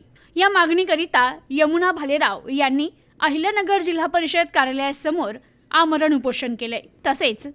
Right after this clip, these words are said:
राहुरी तालुक्यातील उमरे प्राथमिक शाळेतील तत्कालीन मुख्याध्यापिका तसेच प्रमोशन घेऊन केंद्रप्रमुख देवळाली प्रवरा निलिमा गायकवाड यांनी शासनाची फसवणूक करत बोगस घर मालक दाखवत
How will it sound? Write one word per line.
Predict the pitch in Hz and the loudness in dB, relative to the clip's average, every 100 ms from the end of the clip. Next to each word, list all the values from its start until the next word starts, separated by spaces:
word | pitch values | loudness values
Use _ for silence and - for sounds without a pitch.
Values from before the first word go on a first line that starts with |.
| _ - | _ -4
राहुरी | 330 339 359 | 0 0 0
तालुक्यातील | 427 392 392 359 339 359 - | -2 -2 0 0 0 -4 -2
उमरे | 330 294 311 | -2 0 0
प्राथमिक | 311 285 277 285 294 | 2 0 2 -2 0
शाळेतील | - 254 240 254 277 202 226 _ 349 | 0 0 0 -4 -6 -8 -12 _ 0
तत्कालीन | 330 - 320 339 330 | 0 2 2 2 0
मुख्याध्यापिका | 277 - 302 262 277 302 320 370 - | -2 -4 -8 -6 -8 -6 -4 -4 -4
तसेच | 269 277 214 277 | -6 -6 -8 -8
प्रमोशन | 269 285 302 302 320 - | -4 -2 -2 -2 -2 -2
घेऊन | 311 254 233 | -4 -4 -6
केंद्रप्रमुख | 247 285 277 302 302 294 311 269 | -2 0 0 -2 -2 -2 -2 -2
देवळाली | 226 247 247 277 | -4 -2 -2 -2
प्रवरा | 262 240 240 262 302 _ - | -4 -8 -4 -2 -4 _ -4
निलिमा | 330 359 370 370 | 0 0 0 0
गायकवाड | 294 233 - 254 180 - _ 330 | 0 0 -4 -6 -8 -10 _ 2
यांनी | 330 359 | 2 4
शासनाची | - 320 302 320 277 | 2 2 2 0 0
फसवणूक | 320 277 302 285 285 | -2 -2 0 2 2
करत | 285 294 240 | 0 0 0
बोगस | 220 233 269 269 294 226 | -2 -4 -2 0 -2 -6
घर | 233 294 | -4 -4
मालक | 320 320 311 | 0 2 2
दाखवत | 294 294 285 294 247 - | 2 2 2 -2 -8 -10